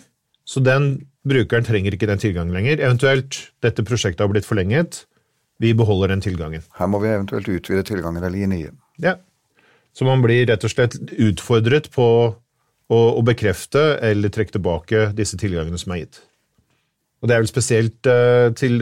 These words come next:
Speaker 1: mer sånn manuelt til-, tildelte tilganger at man, eh, man gjør denne prosessen.
Speaker 2: Det er der det er størst behov for revisjon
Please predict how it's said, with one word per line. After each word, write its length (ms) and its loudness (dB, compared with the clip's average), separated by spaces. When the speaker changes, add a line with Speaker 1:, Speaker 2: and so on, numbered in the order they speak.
Speaker 1:
mer 180 2
sånn 200 0
manuelt 580 0
til-, 160 0
tildelte 480 -2
tilganger 480 0
at 160 -4
man, 220 0
eh, 640 0
man 160 -4
gjør 220 0
denne 160 -6
prosessen. 420 -12
Speaker 2:
Det 140 -2
er 80 2
der 100 2
det 60 0
er 80 -6
størst 260 -6
behov 320 0
for 400 2
revisjon 720 -4